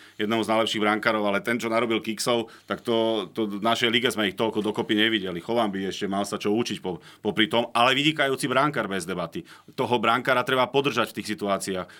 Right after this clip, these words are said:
a nie ho zráziť a posadiť na lavičku a ne-, nedať mu pol roka chytať. Ešte jedna vec tomu, tomu, tomu dvojzápasu. Ja som hovoril už pred ním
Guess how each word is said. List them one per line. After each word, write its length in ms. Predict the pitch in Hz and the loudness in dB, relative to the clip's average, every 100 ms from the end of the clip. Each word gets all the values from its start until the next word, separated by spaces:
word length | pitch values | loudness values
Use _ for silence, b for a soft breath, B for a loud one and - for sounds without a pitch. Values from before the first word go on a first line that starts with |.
| B | B
a 40 | 90 | 0
nie 100 | 110 | 2
ho 100 | 113 | 2
zráziť 320 | 101 101 110 | 2 2 2
a 80 | 107 | -2
posadiť 360 | 104 107 113 101 | -2 -2 -2 0
na 120 | 98 | 0
lavičku 400 | 107 104 - 113 | 2 0 -2 -2
a 40 | |
ne-, 200 | 101 107 101 B - | -2 -2 -6 B -2
nedať 160 | 107 113 | 0 2
mu 80 | 107 | 0
pol 160 | 110 107 | 0 0
roka 240 | 110 107 | 0 -2
chytať. 320 | - 117 80 B B B | -2 -4 -6 B B B
Ešte 360 | - 113 135 139 | -4 2 4 4
jedna 200 | 139 135 | 4 0
vec 160 | 98 - | -2 -6
tomu, 320 | 104 95 98 | -6 -6 -6
tomu, 320 | - 101 101 | -4 -4 -4
tomu 240 | - 101 | -2 -2
dvojzápasu. 720 | 87 92 92 95 92 87 90 - B B B | -2 -2 -2 -2 -2 -6 -6 -10 B B B
Ja 160 | 202 | 2
som 160 | 127 151 | 4 2
hovoril 720 | 123 135 135 139 135 - - | 2 2 2 2 0 -6 -8
už 240 | 107 101 - | -6 -6 -6
pred 280 | 110 110 110 | -2 0 0
ním 380 | 127 135 135 | -2 0 -2